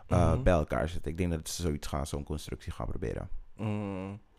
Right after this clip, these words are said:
Speaker 1: Ja, dat was mijn short mention over corona en de avondklok.
Speaker 2: Maar een vraag daarover.
Speaker 1: Mhm.
Speaker 2: Ben je blij met Young Virus, Waanzin Crew,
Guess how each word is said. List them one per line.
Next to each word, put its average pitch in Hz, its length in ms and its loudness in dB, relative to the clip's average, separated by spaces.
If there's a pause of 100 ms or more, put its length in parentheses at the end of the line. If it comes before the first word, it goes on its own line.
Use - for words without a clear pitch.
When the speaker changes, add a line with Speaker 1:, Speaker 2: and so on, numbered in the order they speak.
(320)
Speaker 1:
Ja, 104 140 -4
dat - 200 -4
was 110 140 -8
mijn 92 160 -4
short - 260 -8
mention 90 320 -4
over - 180 -4
corona 85 380 0
en 85 140 -4
de 87 60 -6
avondklok. - 560 -12 (540)
Speaker 2:
Maar 101 420 -2 (580)
een - 140 -4
vraag 104 340 2
daarover. 101 600 0
Speaker 1:
Mhm. 95 80 0
Speaker 2:
Ben 104 100 4
je 110 160 4
blij 104 280 4
met 117 160 0
Young 107 260 2
Virus, 104 460 4
Waanzin 104 440 2
Crew, 113 380 0